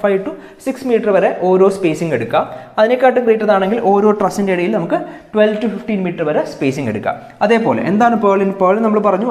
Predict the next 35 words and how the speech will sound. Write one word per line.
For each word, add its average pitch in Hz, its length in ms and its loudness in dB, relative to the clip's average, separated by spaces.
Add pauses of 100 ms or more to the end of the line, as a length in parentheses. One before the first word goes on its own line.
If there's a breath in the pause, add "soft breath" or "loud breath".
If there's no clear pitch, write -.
അതിൻ്റെ 208 280 0
മുകളിലാണ് 202 380 2
ഈ - 80 -8
ഷീറ്റ് 196 300 -4
നമ്മളിങ്ങനെ 180 360 -2
പ്ലേസ് 165 340 2
ചെയ്യുന്നതെന്ന് 143 440 -2
പറഞ്ഞു 107 240 -4
അല്ലേ? 233 120 2 (380 loud breath)
അപ്പോൾ 240 160 0
ഈ - 100 2
പേളിൻ 233 300 2 (100)
തമ്മിലുള്ള 233 420 2 (120)
സ്പേസിംഗ് 190 400 0
നമ്മൾ 170 220 0
അറിഞ്ഞിരിക്കണം. 113 380 -6 (260 loud breath)
ഈ 214 120 -2
പേളിൻ 226 300 2
തമ്മിലുള്ള 233 340 2
സ്പേസിംഗ് 190 400 -2
depends 165 280 -4 (100)
on 175 60 -4 (400 loud breath)
what 175 240 4
type 220 220 2
of 226 60 -8 (100)
section 202 360 -2
is 175 80 0 (100)
used 151 180 -6
for 151 140 2
the 151 100 0
purlin. 95 240 -2 (360 loud breath)
നമ്മൾ 185 140 2 (300)
ആംഗിൾ 254 300 2 (720)
ഷേപ്പാണ് 170 420 -2
അല്ലെങ്കിൽ 160 220 -4